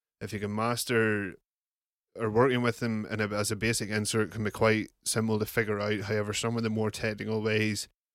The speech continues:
to get you some better results might be a bit harder to understand. So I'm gonna start with them and talk through them.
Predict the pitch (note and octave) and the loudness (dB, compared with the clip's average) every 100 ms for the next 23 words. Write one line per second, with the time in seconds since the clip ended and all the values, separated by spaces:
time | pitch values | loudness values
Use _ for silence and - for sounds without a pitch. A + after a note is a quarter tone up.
0 | _ _ - G#2+ F#2 A2+ A#2 A2 G#2+ A2 | _ _ -6 -4 -4 -4 -2 2 4 4
1 | A2+ G2+ G2+ G2+ E2+ - A2+ G#2+ G2+ G#2 | 2 0 0 -2 -2 -6 -2 -2 0 -2
2 | G#2+ - G#2 G#2 G#2 G2+ G#2 G#2 G2 G#2 | -2 2 2 2 0 0 -2 -2 -2 -2
3 | G#2 G2+ A2+ G#2+ C3 B2 B2+ A#2 G2+ - | -2 -2 -2 2 2 4 4 4 2 -2
4 | G2+ G#2+ G#2+ G#2 A2+ G2+ - G#2+ G2+ F#2+ | 0 0 -2 -2 -2 -2 -4 -2 -2 -4
5 | G2 | -8